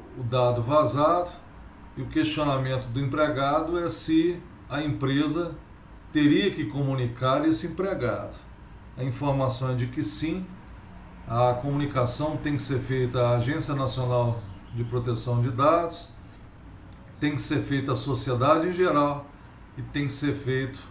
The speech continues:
ao indivíduo afetado. Até porque ele tem que tomar as medidas necessárias para evitar um prejuízo maior. Penalidades rígidas. Falhas de segurança podem gerar multas pesadas.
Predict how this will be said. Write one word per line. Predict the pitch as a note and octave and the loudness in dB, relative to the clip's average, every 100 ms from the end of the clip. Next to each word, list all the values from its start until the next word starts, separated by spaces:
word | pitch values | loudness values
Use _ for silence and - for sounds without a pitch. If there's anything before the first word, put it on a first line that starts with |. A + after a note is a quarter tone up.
| - | -6
ao | B2+ C3+ | -2 0
indivíduo | C3+ B2+ A#2+ A#2 A#2+ - - - - - | 2 0 2 2 2 0 -12 -16 -18 -8
afetado. | A#2+ - B2+ - - F#2+ G#2 C3 | -6 -4 -4 -4 -8 -8 -8 -6
Até | B2 E3 | 0 0
porque | D#3+ D3 - D3 D#3+ D4+ - - - - - | 0 -4 2 6 6 6 -2 -16 -18 -16 -8
ele | B2+ | -8
tem | A#2+ C#3+ C#3+ | -2 0 0
que | |
tomar | C#3 C3+ C3 B2+ | 0 0 2 2
as | A#2 | 2
medidas | B2 A2+ A#2+ A#2 G#2+ | 0 0 0 -2 -2
necessárias | C3 - D#3+ D3+ D3+ D#3 | -4 -2 -2 4 6 6
para | - E3 | 4 0
evitar | E3 D3+ D3+ | 2 2 2
um | C#3 | 0
prejuízo | C3+ D3 C#3+ C#3+ C3 A#2+ | 0 0 2 2 2 0
maior. | C#3+ D3+ A2 - - - - - - - - - - - - - - - - - | 0 0 -2 -8 -14 -18 -20 -20 -18 -18 -18 -18 -18 -18 -18 -18 -18 -20 -18 -2
Penalidades | F3 F3 G3 F#3+ D3+ G3 G3+ D#3+ B2+ | 2 4 4 6 8 8 6 2 0
rígidas. | - F#3 D#3+ A#2+ A2 G#2 - | 4 6 6 4 0 -4 -8
Falhas | - D#3+ F#3+ F#3 | 2 6 6 6
de | - | 2
segurança | D#3+ D3 D3+ E3+ F#3 F3+ | 2 2 2 2 2 -2
podem | - D#3 E3 E3 | 0 4 4 4
gerar | C#3+ C3 D3 | 2 4 4
multas | D#3 D3 D#3+ D#3 - | 4 2 2 2 -2
pesadas. | - D3 A#2+ C3 B2 A#2 - - | 0 0 2 4 4 4 0 -12